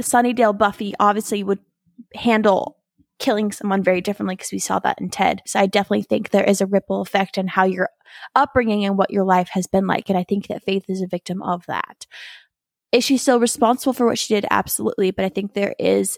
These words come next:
a bone to throw at her for that. There is empathy for her because she's still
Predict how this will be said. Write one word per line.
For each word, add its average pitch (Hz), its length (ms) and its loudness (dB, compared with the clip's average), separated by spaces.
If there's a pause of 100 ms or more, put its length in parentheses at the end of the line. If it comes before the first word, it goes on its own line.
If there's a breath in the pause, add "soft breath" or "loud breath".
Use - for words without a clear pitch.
(100)
a 180 460 -2 (720)
bone 214 360 2
to - 80 -10
throw 185 280 0
at - 200 -4
her - 180 -6
for 185 320 0
that. - 260 -6 (100)
There - 220 -4
is 202 240 0
empathy 190 380 -2
for - 320 -4
her 180 100 -6
because 185 320 -8
she's 196 220 -4
still 190 540 2